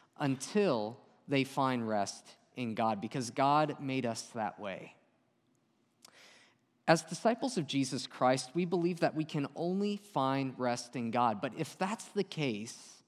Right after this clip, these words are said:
why is it that we have such a hard time with rest? Well, this morning, I want to share with you four reasons that we have a hard time with rest that I found in Scripture.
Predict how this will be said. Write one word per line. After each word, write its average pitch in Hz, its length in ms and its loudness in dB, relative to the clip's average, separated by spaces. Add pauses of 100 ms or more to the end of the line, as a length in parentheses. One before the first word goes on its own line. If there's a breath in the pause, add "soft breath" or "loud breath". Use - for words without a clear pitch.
(340 soft breath)
why 185 240 2
is 254 180 -2
it 196 120 -10
that 143 120 -4
we 151 140 2
have 139 180 0
such - 480 -4
a 156 80 0
hard 139 400 0
time 107 560 -6 (380 soft breath)
with 110 240 -8
rest? - 480 -6 (1500 loud breath)
Well, 170 140 6
this 214 200 2
morning, 214 300 2
I 147 60 4
want 196 160 0
to 190 80 -2
share 175 200 0
with 156 220 0
you 139 80 2
four 175 400 -2
reasons 127 600 -2 (340)
that 135 160 0
we 147 120 0
have 135 220 2
a 127 60 2
hard 120 260 -2
time 123 260 -2
with 110 220 -6
rest 110 360 -4
that 127 160 -2
I 170 200 4
found 120 520 -4 (380 loud breath)
in 120 220 -2
Scripture. - 640 -8